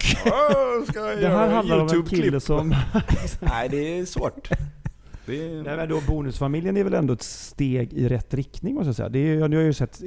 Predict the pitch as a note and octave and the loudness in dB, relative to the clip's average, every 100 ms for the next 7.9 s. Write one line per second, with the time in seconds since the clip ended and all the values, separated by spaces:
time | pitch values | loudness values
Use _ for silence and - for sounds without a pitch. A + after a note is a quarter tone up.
0 | - - E3 - D#3 - - D3 C3 B2 | -6 -4 -2 -2 -2 -2 -2 0 2 2
1 | C#3 - C#3 C3+ A2+ C#3 B2 - D#3+ F#3 | 0 -2 0 2 2 0 -2 -2 -4 -2
2 | - B2+ B2 A#2 - - - A2+ B2 D3+ | -6 -4 -4 -6 -8 -12 -10 -6 -4 -6
3 | - - C#3 C3+ C3 B2+ A#2 B2 A#2+ A#2 | -8 -2 2 2 2 2 0 0 0 -2
4 | A#2+ - - - - - - F#3 C3+ C3 | -2 -4 -8 -20 -20 -20 -12 -8 -6 -6
5 | A2+ A#2 A#2 D3+ F3+ D#3+ D#3 E3 E3+ D#3+ | -8 -6 -4 -4 -4 -4 -4 -4 -4 -4
6 | D#3+ - - C#3 C3+ C3+ B2 C3+ A2 C3+ | -6 -8 -2 -2 0 -6 -8 -10 -6 0
7 | F3+ D#3+ C#3+ C3+ B2 B2 - - | 0 0 -4 -4 -4 -4 -8 -12